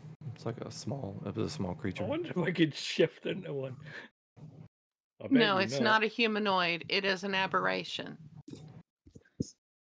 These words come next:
Speaker 1: It could be a green-skinned, bald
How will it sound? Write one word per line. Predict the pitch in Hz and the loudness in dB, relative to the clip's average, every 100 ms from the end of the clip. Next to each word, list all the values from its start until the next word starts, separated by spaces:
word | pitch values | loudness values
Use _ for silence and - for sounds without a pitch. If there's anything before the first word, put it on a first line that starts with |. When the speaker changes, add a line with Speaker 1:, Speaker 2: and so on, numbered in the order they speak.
| _ _ _ _ _ _ - - - - - - - - - - - _ _ | _ _ _ _ _ _ -8 -4 0 0 0 -2 -2 0 -2 -2 -18 _ _
Speaker 1:
It | - - - - - - - - _ - | -16 -16 -20 -20 -18 -18 -18 -20 _ -6
could | 101 | 0
be | 90 | 2
a | 80 | 2
green-skinned, | - 104 107 107 - - 101 95 92 95 | 2 4 6 4 0 0 0 2 0 4
bald | 95 90 90 90 | 6 6 4 2